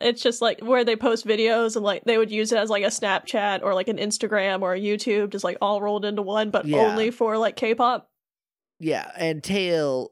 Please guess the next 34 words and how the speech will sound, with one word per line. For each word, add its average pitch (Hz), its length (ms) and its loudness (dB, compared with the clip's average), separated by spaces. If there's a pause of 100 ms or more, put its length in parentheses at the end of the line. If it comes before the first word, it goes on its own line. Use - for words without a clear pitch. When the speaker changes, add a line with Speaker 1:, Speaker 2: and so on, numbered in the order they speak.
Speaker 2:
uh, 120 400 0
told 135 400 -2
J-Ho 131 540 0
to 107 540 -4 (100)
take 143 180 -2
his 143 140 -4
dick 226 240 0
out 104 280 -2
for 143 200 0
the 120 80 -12
fans. 139 720 -2 (600)
And 156 220 2
then 143 360 0
Speaker 1:
<laughs> 131 160 -14
Speaker 2:
V 190 200 -2
Live 143 380 0
responded 135 480 -2
by 131 100 0
saying, 127 480 -2 (540)
"Don't 175 320 2
come 190 280 -2
back." 156 640 -2
<laughs> - 40 -20 (1120)
And 143 140 0
then 151 340 -2 (140)
eventually, 143 800 -2 (1120)
he 151 120 -2
was 156 160 -4
allowed 185 340 -2
to. 110 160 -2
He 139 100 -2
served 156 280 0
his 143 140 -8
time. 180 460 -2